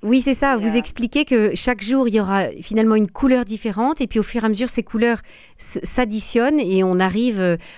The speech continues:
Speaker 2: à un, un foisonnement de
Speaker 1: Quelque chose de
Speaker 2: couleurs, euh, pour le, le dernier vitrail, le septième. C'est ça ?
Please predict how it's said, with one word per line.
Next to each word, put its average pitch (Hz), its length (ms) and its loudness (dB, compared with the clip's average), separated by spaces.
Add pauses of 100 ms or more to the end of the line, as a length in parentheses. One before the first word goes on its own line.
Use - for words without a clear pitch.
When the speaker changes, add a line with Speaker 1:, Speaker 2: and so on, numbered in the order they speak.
(120)
Speaker 2:
à 156 480 0
un, 151 100 -4
un 165 120 2
foisonnement 202 580 2
de 190 40 0
Speaker 1:
Quelque 196 40 -12
chose - 0 -
de - 60 -18
Speaker 2:
couleurs, 208 340 2
euh, 156 340 -2
pour 175 220 -4
le, 175 120 2
le 165 140 2
dernier 180 300 0
vitrail, 180 360 -2
le 175 80 2
septième. 151 460 -2 (640)
C'est 180 100 -4
ça ? 185 220 -2